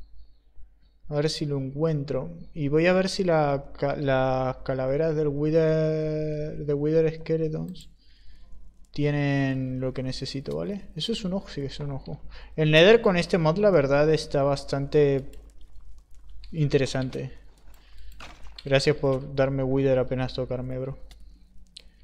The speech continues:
Eh, quiero ver una cosa. ¿Qué se hace con esto? Una espada. Ostras,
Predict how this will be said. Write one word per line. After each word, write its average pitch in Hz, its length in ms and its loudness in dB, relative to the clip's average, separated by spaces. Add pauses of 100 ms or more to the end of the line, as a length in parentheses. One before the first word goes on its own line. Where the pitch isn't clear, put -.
(880)
Eh, 135 440 2
quiero 196 160 -2
ver 196 100 -2
una 165 180 -4
cosa. 139 280 -8 (180)
¿Qué 185 80 -4
se 185 160 -2
hace 156 180 -4
con 147 160 -12
esto? - 260 -12 (1700)
Una 160 140 0
espada. 233 880 4 (2000)
Ostras, 147 520 -4